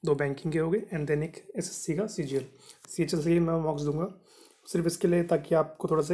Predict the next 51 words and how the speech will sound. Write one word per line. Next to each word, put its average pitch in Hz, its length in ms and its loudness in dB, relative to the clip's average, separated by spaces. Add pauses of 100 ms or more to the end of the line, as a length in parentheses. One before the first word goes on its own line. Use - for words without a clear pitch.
(120)
आइडिया 151 220 0
हो 143 60 4
जाए, 151 160 0 (400)
otherwise 151 360 4
मुझे 156 200 -2
सीएचएल 147 340 -4
में 151 100 0
अब 147 140 -2 (140)
कोई 151 120 -4
ज़्यादा 143 220 -4
इंटरेस्ट 143 320 -6
है 143 80 -2
नहीं, 160 100 -4 (680)
तो 220 80 -8
मैं 156 200 0
पता 151 180 -2
नहीं 151 120 -2
इसको 147 220 -2
अटेम्प्ट 147 260 -2
करूँगा 151 200 -2
नहीं 151 120 -4
करूँगा, 165 280 -4 (580)
but 151 200 2 (140)
काफ़ी 160 220 2
लोगों 165 140 2
को 175 160 0
चाहिए 156 260 -4
था 151 100 -2
कि 156 180 -4 (320)
एसएससी 165 440 -2
सीएचएसएल 165 640 -2
का 165 100 2
भी 151 100 2
आप 147 260 0 (360)
जो 151 60 2
है 139 60 4
लाइव 143 220 2
मॉक 143 120 -2
दिखाइए। 143 540 0 (420)
तो 165 80 4
मैं 151 120 0
उसके 151 240 0
लिए 165 100 6
आपको 156 220 0 (360)
थोड़ा 147 160 6 (400)
लाइव 147 240 2
मॉक 156 140 -2
करके 156 200 -4
दिखा 139 220 0
दूंगा, 160 240 -4 (520)
otherwise 147 360 -2